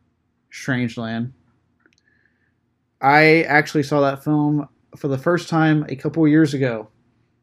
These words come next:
and I really enjoyed it. I don't get the hate for it,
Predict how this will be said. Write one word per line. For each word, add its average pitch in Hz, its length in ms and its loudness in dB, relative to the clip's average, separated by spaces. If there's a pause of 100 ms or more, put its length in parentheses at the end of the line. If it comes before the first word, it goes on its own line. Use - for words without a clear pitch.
(200)
and 135 520 -2
I 214 380 6 (200)
really 165 400 4
enjoyed 143 380 2
it. 143 240 2
I 127 100 -6
don't 147 200 0
get 151 160 -4
the 127 80 -16
hate 143 260 -8
for 151 260 2
it, 143 160 -4